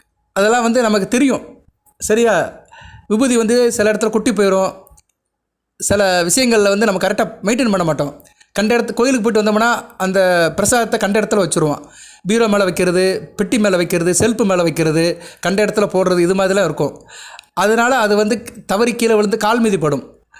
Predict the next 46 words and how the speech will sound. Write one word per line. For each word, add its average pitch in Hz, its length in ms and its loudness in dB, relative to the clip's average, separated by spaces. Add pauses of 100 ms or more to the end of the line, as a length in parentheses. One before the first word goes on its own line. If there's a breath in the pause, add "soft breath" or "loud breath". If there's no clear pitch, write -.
(180 loud breath)
அப்படிலாம் 214 200 0
கால் 214 220 0
மீதியில 208 240 0
படக்கூடாது. 165 480 -2
விபூதி, 208 420 -2
குங்குமம், 196 680 -2 (180 loud breath)
கோயில் 233 260 0
பிரசாதங்கள் 190 520 0
கால் 214 240 0
மீதி 208 160 0
படக்கூடாது. 160 520 -2 (280 loud breath)
அது 156 160 -4
சுத்தமா 233 320 -2
ஒரு 220 100 2
இடத்துல 185 260 0
வைக்கணும். - 380 -4 (220 loud breath)
சில 214 220 0
வீட்ல 233 200 0
அப்படி 190 180 0
வைக்க 226 100 -2
மாட்டாங்க. 165 440 -2
அப்படி 185 280 -2 (240)
ஏன் 220 160 2
வைக்க 269 180 0
மாட்டேங்கிறாங்கன்னா, 233 420 0
அவங்க 262 100 2
வீட்ல 254 160 0
தெய்வ 262 200 0
சக்தி 208 220 -2
இருக்காது. 175 340 -2 (840 loud breath)
தெய்வ 311 240 0
சக்தி 277 320 0
மொத 254 40 2 (100)
மனசுல 254 320 0
இருக்கணும். 190 300 -2 (760)
தெய்வம் 262 320 2
வந்து 285 100 2
ம-, 208 220 2
நம்மகிட்ட 233 280 0
மனசுல 247 360 2
இருந்துச்சுன்னா 226 380 0
வீட்ல 262 200 0
வந்து 233 160 0
தெய்வ 226 180 0
சக்தி 208 220 -2
வந்துரும். 170 340 -2